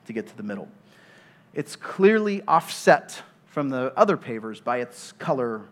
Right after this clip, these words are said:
and you know when you're on the path. And I think what we've discovered in these pa-, in this passage here with these three principles is, um, somewhat of a boundary markers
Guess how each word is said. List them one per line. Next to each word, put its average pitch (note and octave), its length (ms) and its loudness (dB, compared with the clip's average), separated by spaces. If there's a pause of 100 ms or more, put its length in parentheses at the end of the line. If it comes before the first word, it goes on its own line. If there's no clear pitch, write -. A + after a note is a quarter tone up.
(520)
and B2 140 -6
you B2+ 100 -2
know C#3+ 320 4
when C#3+ 160 -2
you're C3 120 -6
on A#2+ 140 -6
the A2+ 80 -8
path. G2+ 300 -10 (920)
And C3+ 360 -2
I D#3 120 2
think A#3 300 -2
what F3+ 160 2
we've E3 300 -4
discovered D3 560 2
in C3 420 -8 (120)
these C3+ 180 -6
pa-, - 280 -6 (100)
in C#3+ 100 -6
this C3 120 -6
passage C#3 420 -6
here B2+ 260 -6
with B2 140 -8
these A#2+ 260 -10 (120)
three D3 260 -2
principles C3+ 800 -8 (720)
is, C#3 560 -2 (460)
um, A2 340 -14 (440)
somewhat A3+ 340 6
of D#3+ 120 6
a D3+ 100 -2
boundary C#3+ 480 2
markers A2 600 -6